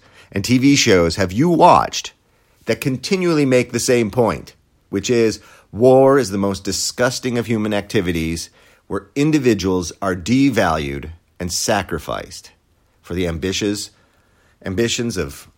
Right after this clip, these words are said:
isolated, comfortable, fat-ass politicians? And every time you watch one of these movies, every time you buy in and you pat yourself in the back because you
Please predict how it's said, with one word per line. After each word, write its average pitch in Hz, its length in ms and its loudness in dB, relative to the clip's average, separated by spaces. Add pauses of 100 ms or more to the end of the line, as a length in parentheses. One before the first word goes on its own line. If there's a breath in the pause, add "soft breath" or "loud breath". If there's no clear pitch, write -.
(100)
isolated, 98 720 -4 (160)
comfortable, 98 640 -6
fat-ass 80 680 -6
politicians? - 800 -10 (1500)
And 110 100 -4
every 151 220 -2
time 147 440 -4
you 110 120 -2
watch 143 260 -6
one 131 80 -6
of 107 40 -4
these 90 140 -8
movies, 80 360 -10 (280 loud breath)
every 170 340 -4
time 156 600 -2 (500 soft breath)
you 117 220 -4
buy 151 260 4
in 156 400 0
and 104 160 -10
you 110 80 -6
pat - 280 -4
yourself 143 340 -2
in 139 40 -2
the 139 60 0
back 147 320 -2
because 131 380 -4
you 165 600 -4